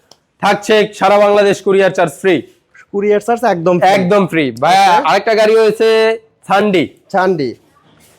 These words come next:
Speaker 1: সানডি বিয়াল্লিশ সাইজ।
Speaker 2: সানডি বিয়াল্লিশ। সানডির মধ্যে অসংখ্য কালেকশন রয়েছে, এর মধ্যে
Speaker 1: জি।
Speaker 2: সানডি বিয়াল্লিশ একটা প্রচুর, প্রচুর জনপ্রিয় একটা গাড়ি।
Speaker 1: জি, জি, জি।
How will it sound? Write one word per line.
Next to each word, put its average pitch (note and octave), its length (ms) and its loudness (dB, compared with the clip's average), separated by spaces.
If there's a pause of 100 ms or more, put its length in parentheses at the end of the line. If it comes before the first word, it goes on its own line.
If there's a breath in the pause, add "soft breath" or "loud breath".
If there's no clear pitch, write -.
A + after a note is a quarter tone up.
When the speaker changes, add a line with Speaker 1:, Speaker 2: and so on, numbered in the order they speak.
(140)
Speaker 1:
সানডি F#3 260 0
বিয়াল্লিশ G3 460 2
সাইজ। D3+ 200 0 (260)
Speaker 2:
সানডি E3 240 -8
বিয়াল্লিশ। G3+ 440 -2
সানডির B3+ 260 -2
মধ্যে C4+ 180 2
অসংখ্য B3+ 380 -2
কালেকশন A3+ 380 -2
রয়েছে, A#3+ 220 -2
এর A3+ 80 0
মধ্যে A3+ 180 -2
Speaker 1:
জি। - 40 -6
Speaker 2:
সানডি A3 200 0
বিয়াল্লিশ A3 420 2
একটা A3+ 240 -2 (200)
প্রচুর, A#3 280 -2
প্রচুর A#3 280 -4
জনপ্রিয় A3 460 0
একটা E3+ 160 -2
গাড়ি। C#3+ 200 0
Speaker 1:
জি, D3 200 2
জি, B2 200 -2
জি। G#2+ 160 -8